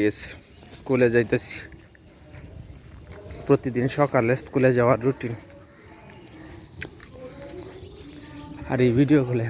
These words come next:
হচ্ছে আপলোড করি আমার এই চ্যানেল। সারাদিন ব্যস্ত থাকি নানান কারণে, নতুন নতুন টপিকসে ভিডিও আপলোড করা কঠিন হয়ে যায়। এদিক দিয়ে যাবা?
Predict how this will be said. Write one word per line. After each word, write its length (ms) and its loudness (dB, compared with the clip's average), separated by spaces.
হচ্ছে 200 0
আপলোড 340 -4
করি 140 2
আমার 200 2
এই 120 0
চ্যানেল। 260 0
সারাদিন 460 4
ব্যস্ত 200 0
থাকি 280 0
নানান 340 4
কারণে, 280 0
নতুন 200 0
নতুন 200 -2
টপিকসে 400 -4
ভিডিও 200 2
আপলোড 320 -8
করা 160 -2
কঠিন 280 -2
হয়ে 160 2
যায়। 140 -6
এদিক 180 4
দিয়ে 140 10
যাবা? 180 8